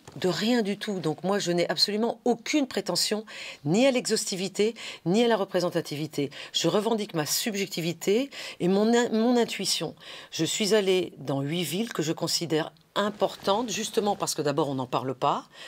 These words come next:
Donc je vais à l'enverse, euh, du, je dirais, du torrent médiatique. Et puis, j'ai choisi des thèmes. Ça, je l'avais fait aussi dans le précédent tome, qui, euh, que j'essaye d'illustrer dans chacune des villes. Alors là, par exemple, le premier chapitre, c'est Denain.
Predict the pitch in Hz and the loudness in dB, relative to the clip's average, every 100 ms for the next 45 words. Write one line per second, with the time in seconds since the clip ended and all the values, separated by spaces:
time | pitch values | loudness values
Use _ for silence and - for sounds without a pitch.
0 | - 151 139 156 147 - 139 139 151 180 | -6 -4 0 0 2 2 0 0 2 4
1 | 220 214 165 190 190 - - 143 - - | 4 2 2 2 2 0 -4 -4 -8 -14
2 | - - 151 143 127 139 135 127 123 147 | -14 -2 0 0 -2 -4 -4 -4 -2 2
3 | 151 131 127 - - 196 147 170 175 156 | 0 0 -10 -8 2 2 2 2 2 0
4 | 123 135 - 262 311 - 143 - - - | 0 -2 0 -2 -2 -4 -4 -10 -12 -10
5 | - - - 302 320 240 - 220 247 220 | -12 -4 0 4 4 4 2 2 2 0
6 | - 175 165 269 - _ - 233 233 - | 2 4 4 2 -4 _ -4 -2 -2 -2
7 | - 170 165 170 180 170 165 165 151 143 | 0 0 0 0 -2 0 -2 -2 -2 -2
8 | 131 151 185 277 - - - - - - | -2 0 0 -2 -4 -14 -14 -16 -12 0
9 | 294 302 - - - 180 170 214 180 226 | 2 2 0 -8 -2 2 2 2 2 2
10 | 359 349 220 226 226 - 277 226 214 202 | 4 4 2 0 0 2 2 2 -2 0
11 | 202 185 139 147 - - - 135 135 202 | 0 0 0 -6 -8 -12 -6 0 2 2
12 | 208 151 135 202 247 175 151 - - - | 2 2 0 0 0 2 2 0 -16 -16
13 | - _ _ - 185 180 - - 180 160 | -20 _ _ 0 2 2 -2 -4 0 2
14 | 170 165 247 - 160 127 190 175 143 | 0 -2 -4 0 0 4 4 4 0